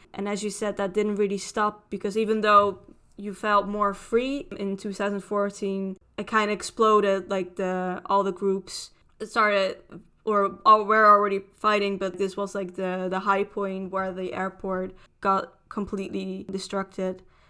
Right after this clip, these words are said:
And then you said we have several wars that have happened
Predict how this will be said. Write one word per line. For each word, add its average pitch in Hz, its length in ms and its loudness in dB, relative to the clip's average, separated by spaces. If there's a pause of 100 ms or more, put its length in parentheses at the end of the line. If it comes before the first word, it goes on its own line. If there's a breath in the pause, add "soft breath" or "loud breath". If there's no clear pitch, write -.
(200 soft breath)
And 202 140 0
then 208 420 -2
you 208 120 -6
said 202 380 -2
we 208 160 -4
have 202 260 -2
several 214 500 2
wars 190 460 0
that 196 260 -4
have 190 320 -6
happened 208 400 -4